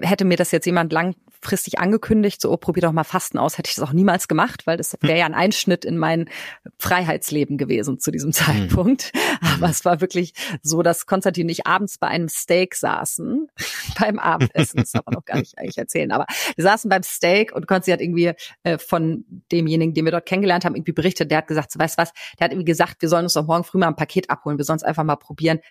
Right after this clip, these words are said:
Speaker 1: lass das doch machen, Annemarie." Und ich bin halt einfach ein Fan von Dingen ausprobieren. Und dann hab ich gesagt, "Ja, pff, whatever,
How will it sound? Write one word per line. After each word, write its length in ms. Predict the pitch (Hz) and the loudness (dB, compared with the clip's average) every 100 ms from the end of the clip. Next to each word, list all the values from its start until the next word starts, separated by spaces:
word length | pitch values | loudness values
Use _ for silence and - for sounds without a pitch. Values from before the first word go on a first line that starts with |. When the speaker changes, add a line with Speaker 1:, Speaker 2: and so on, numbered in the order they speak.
| - | -6
Speaker 1:
lass 140 | 160 | -2
das 160 | 170 - | -2 0
doch 120 | 160 | 0
machen, 220 | 208 165 | 0 0
Annemarie." 540 | - 143 143 139 147 | -2 0 -2 -2 -2
Und 180 | 143 143 - | -2 -2 -6
ich 160 | - - _ _ | -14 -16 _ _
bin 180 | - 165 | -2 0
halt 140 | 165 - | -2 -4
einfach 200 | - 147 | -4 -4
ein 60 | |
Fan 260 | - 165 170 | -2 -2 -2
von 140 | 151 | -2
Dingen 180 | 156 185 | 0 2
ausprobieren. 520 | - 180 - 156 175 | 2 0 -4 0 0
Und 40 | 165 | 2
dann 60 | |
hab 80 | 147 | -2
ich 80 | - | -4
gesagt, 180 | - - | -6 -6
"Ja, 120 | 147 - _ _ - | -10 -12 _ _ -18
pff, 260 | - - - _ _ _ _ | -12 -12 -14 _ _ _ _
whatever, 380 | 156 139 143 143 | -2 0 0 -4